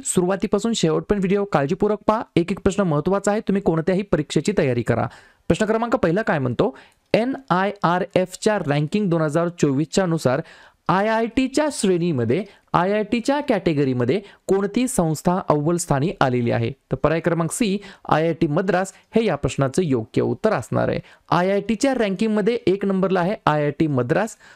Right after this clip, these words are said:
दोन नंबरला आहे आयआयटी दिल्ली आणि तीन नंबरला आहे आयआयटी बॉम्बे, म्हणजेच आयआयटी मुंबई. ठीक आहे, याच्या कॅटेगरीनुसार आपण एकदा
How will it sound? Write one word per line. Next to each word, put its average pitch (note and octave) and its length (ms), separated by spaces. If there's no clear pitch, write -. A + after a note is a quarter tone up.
दोन F3+ 300
नंबरला F3 380
आहे E3 240
आयआयटी C#3 360
दिल्ली F3 400
आणि D#3 140
तीन F#3+ 140
नंबरला C#3 380
आहे C3+ 260
आयआयटी B2+ 360
बॉम्बे, A#2 380
म्हणजेच C3 320
आयआयटी B2+ 300
मुंबई. B2 380
ठीक C3+ 200
आहे, - 400
याच्या F3+ 300
कॅटेगरीनुसार G3 720
आपण D3+ 240
एकदा C#3 240